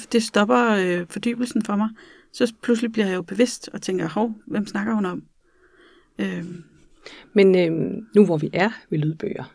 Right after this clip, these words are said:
Speaker 1: Ja.
Speaker 2: så vil jeg sige, at i forhold til to tusind og sytten, så er det altså markant, at, øh, hvordan lydbøgerne er slået igennem, og også e-bøgerne. Øh, og der er mu-, muligvis en coronafaktor,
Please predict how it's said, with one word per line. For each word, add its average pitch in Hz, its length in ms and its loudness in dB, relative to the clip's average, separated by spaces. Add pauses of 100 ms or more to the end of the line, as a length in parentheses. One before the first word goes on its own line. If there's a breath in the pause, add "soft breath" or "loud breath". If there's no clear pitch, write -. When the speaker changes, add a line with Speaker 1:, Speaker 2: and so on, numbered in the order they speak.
(120)
Speaker 1:
Ja. 180 140 -6
Speaker 2:
så 202 200 4
vil 202 100 8
jeg 180 100 4
sige, 190 340 2
at 160 140 -4
i 156 40 -8
forhold 175 220 -4
til - 100 -14
to 185 160 -4
tusind 160 240 -8
og 151 60 -4
sytten, 226 380 4
så - 180 0
er 180 120 4
det 156 100 0
altså 147 200 -2
markant, 147 600 -4 (120)
at, 151 120 -8 (180)
øh, 143 60 -4 (200)
hvordan 151 300 -2
lydbøgerne 165 520 0
er 147 40 -6
slået 165 220 -8
igennem, 202 380 0 (160)
og 156 180 4
også 165 440 2 (120)
e-bøgerne. - 560 -2 (720 soft breath)
Øh, 156 420 0
og 156 120 -4 (140)
der 180 60 8 (140)
er 165 200 6
mu-, 175 380 0
muligvis 190 360 4
en 165 100 0
coronafaktor, 185 800 2